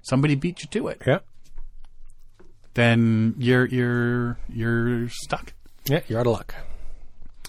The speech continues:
Speaker 1: Um, other out-, her and, uh, the, the outfitters learned of the coming change, uh, the week with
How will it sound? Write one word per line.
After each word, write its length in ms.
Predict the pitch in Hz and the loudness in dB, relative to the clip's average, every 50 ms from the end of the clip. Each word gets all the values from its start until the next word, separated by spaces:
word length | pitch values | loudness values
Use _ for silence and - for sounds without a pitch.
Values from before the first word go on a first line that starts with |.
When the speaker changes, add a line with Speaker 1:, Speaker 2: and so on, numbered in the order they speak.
| - - - - - - - | -14 -16 -20 -18 -10 -2 4
Speaker 1:
Um, 540 | 127 131 135 135 135 135 131 131 139 135 - | 6 8 10 10 10 10 8 8 6 6 6
other 200 | 156 165 180 160 | 6 8 8 8
out-, 160 | 165 165 160 | 8 6 6
her 380 | 147 160 135 135 127 156 175 175 | 2 -2 -2 0 4 6 6 8
and, 100 | 170 160 | 8 8
uh, 180 | 156 151 151 147 | 8 8 8 6
the, 340 | 143 139 143 139 135 131 131 123 | 6 6 4 6 6 4 4 2
the 120 | 131 127 | 2 4
outfitters 760 | 147 170 170 - - 165 156 156 151 151 151 143 - - - - _ _ - - _ - | 4 4 4 4 2 4 4 4 4 2 0 0 -2 -6 -8 -10 _ _ -20 -20 _ 4
learned 360 | 123 131 139 143 143 143 139 | 8 10 10 12 12 10 8
of 100 | 131 117 | 6 4
the 80 | 120 127 | 0 0
coming 320 | - - 139 139 131 131 | 2 4 4 6 6 4
change, 520 | 123 - 139 135 135 135 131 120 - - - | 4 4 4 4 6 6 4 4 2 0 2
uh, 320 | 120 117 113 113 113 113 - | 4 4 4 4 4 2 0
the 180 | 117 110 117 | -2 -2 2
week 200 | 113 120 123 120 | 4 6 6 6
with 180 | 110 117 110 - | 4 2 0 -2